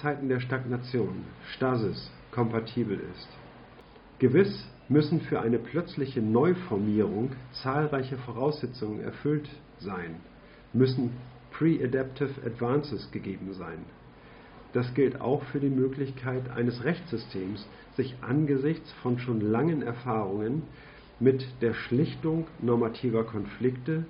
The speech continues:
durch die Kodierung Recht-Unrecht auf einer Ebene der Selbstbeobachtung zweiter Ordnung zu etablieren.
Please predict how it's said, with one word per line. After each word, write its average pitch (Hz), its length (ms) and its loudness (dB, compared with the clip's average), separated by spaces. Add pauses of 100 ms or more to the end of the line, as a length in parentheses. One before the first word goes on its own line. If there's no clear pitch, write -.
durch 160 220 4
die - 80 -6
Kodierung 123 680 0
Recht-Unrecht 135 960 0 (280)
auf 120 220 -8
einer 117 320 -2
Ebene 147 320 4
der 107 120 4
Selbstbeobachtung 131 1080 -2 (200)
zweiter 131 440 -4
Ordnung 110 440 -2
zu - 140 -8
etablieren. 120 560 0